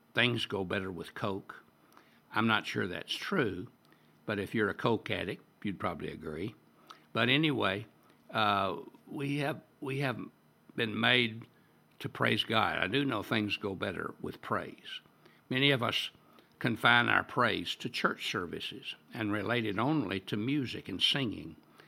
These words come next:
But that's just a tiny part of what it really means to praise God. We exist to bring glory to God.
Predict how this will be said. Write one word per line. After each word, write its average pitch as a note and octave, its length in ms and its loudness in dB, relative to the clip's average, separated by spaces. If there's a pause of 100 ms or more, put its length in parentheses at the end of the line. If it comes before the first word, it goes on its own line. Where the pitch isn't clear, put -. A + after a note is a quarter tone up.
(400)
But A#2+ 260 0 (240)
that's D#3+ 240 0
just - 220 -4
a B2 60 -2
tiny A#2+ 460 0
part B2 460 4
of E2+ 140 -12
what A2+ 100 -2
it F2+ 100 -8
really F2+ 280 -4
means G2 440 -2 (380)
to - 80 -2
praise A2 320 0
God. A2 200 -2
We F3 200 -2
exist A#2+ 880 0 (400)
to D#3 80 -2
bring A2 280 4
glory G#2 320 -2
to E2+ 80 -4
God. G#2 420 -4